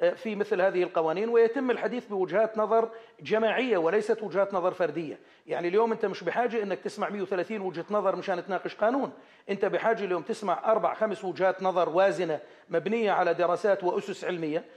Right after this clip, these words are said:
حتى تقدر تقيم أنه هذه التشريعات تناسب الأردنيين أو لا تناسبهم، وبناءً عليه الأردني يستطيع أن يحكم على الحزب اللي صوت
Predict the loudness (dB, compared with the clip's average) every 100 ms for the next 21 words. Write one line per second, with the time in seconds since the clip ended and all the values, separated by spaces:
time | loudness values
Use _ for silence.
0 | -14 -4 0 0 0 0 0 0 0 0
1 | 0 0 0 0 -2 -4 0 0 2 0
2 | 0 0 0 -2 -4 -4 -4 -4 -4 -2
3 | 0 0 0 -2 -4 -4 -6 -6 -14 -20
4 | -2 2 2 2 2 2 2 2 2 0
5 | 0 -2 0 -2 0 -4 -2 -6 -4 -2
6 | -2 -2 -4 -2 0 0 -2 -4 -4 -4
7 | -6 -8 -6 -4 0 0 2 0